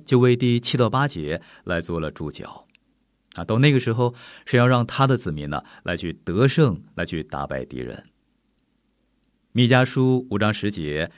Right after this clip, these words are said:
经文说：“耶和华说，到那日，我必从你中间剪除马匹，毁坏车辆。”为了预防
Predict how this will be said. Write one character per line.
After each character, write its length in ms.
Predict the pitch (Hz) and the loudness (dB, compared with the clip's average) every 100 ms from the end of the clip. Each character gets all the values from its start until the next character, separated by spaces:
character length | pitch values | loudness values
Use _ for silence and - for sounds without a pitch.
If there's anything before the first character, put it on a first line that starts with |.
| _ _ | _ _
经 160 | - 85 | -8 -6
文 160 | 76 | -6
说 480 | 73 78 76 73 73 _ _ _ _ - | -8 -6 -4 -6 -10 _ _ _ _ 2
：“耶 280 | 139 143 | 4 4
和 160 | 143 95 | 4 -2
华 240 | 80 69 | -6 -8
说， 480 | 69 69 69 69 - _ _ _ _ _ _ _ | -8 -10 -8 -10 -14 _ _ _ _ _ _ _
到 160 | 107 110 | 0 2
那 240 | 127 120 | 2 0
日， 300 | 113 104 90 - - | 0 -2 -4 -8 -10
我 200 | - 120 | 2 4
必 160 | 135 170 | 6 4
从 180 | - 120 | 4 0
你 120 | 104 | 0
中 180 | 123 135 | 2 0
间 340 | 131 131 131 | 2 2 0
剪 400 | 123 98 98 107 | -2 -2 0 -2
除 220 | 113 113 | -2 -2
马 260 | 123 107 143 | 0 0 -2
匹， 380 | - 78 69 64 _ _ | -4 -10 -8 -10 _ _
毁 420 | - 85 80 78 | -10 -4 -4 -4
坏 320 | 76 87 71 | -4 -4 -4
车 240 | 64 - 62 | -8 -12 -12
辆。” 320 | 57 - - _ _ _ _ _ _ _ _ _ _ _ - | -12 -16 -20 _ _ _ _ _ _ _ _ _ _ _ 6
为 100 | 147 | 8
了 80 | 160 | 8
预 100 | 147 | 6
防 400 | 127 127 139 | 4 2 2